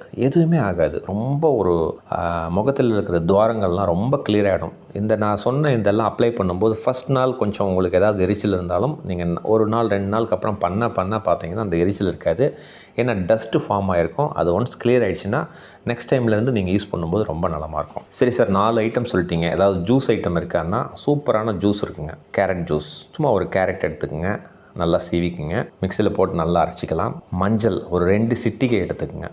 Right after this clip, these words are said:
சிட்டிகைனா இவ்வளோ தான் அளவு. ஒரு ரெண்டு சிட்டிகை மஞ்சள் எடுத்துக்கங்க. அதுக்கப்புறம் தேன் கொஞ்சம் அதுல ஒரு ஸ்பூன் மிக்ஸ் பண்ணிக்கங்க. just இந்த ஜூஸை குடிங்க. எம்ப்டி ஸ்டொமக்கில் கொடுத்தா ரொம்ப நல்லது. அஹ், ஒவ்வொருத்தருக்கு கொஞ்சம் வேண்டான்னா ஒரு பதினோரு மணிக்கு டிஃபன்லாம் சாப்பிட்டு அதுக்கப்புறம்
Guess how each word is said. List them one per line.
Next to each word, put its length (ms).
சிட்டிகைனா 540
இவ்வளோ 240
தான் 120
அளவு. 260
ஒரு 180
ரெண்டு 240
சிட்டிகை 440
மஞ்சள் 320
எடுத்துக்கங்க. 560
அதுக்கப்புறம் 460
தேன் 300
கொஞ்சம் 800
அதுல 240
ஒரு 200
ஸ்பூன் 260
மிக்ஸ் 300
பண்ணிக்கங்க. 460
just 240
இந்த 140
ஜூஸை 320
குடிங்க. 520
எம்ப்டி 340
ஸ்டொமக்கில் 360
கொடுத்தா 320
ரொம்ப 260
நல்லது. 520
அஹ், 260
ஒவ்வொருத்தருக்கு 640
கொஞ்சம் 420
வேண்டான்னா 500
ஒரு 160
பதினோரு 400
மணிக்கு 340
டிஃபன்லாம் 400
சாப்பிட்டு 460
அதுக்கப்புறம் 440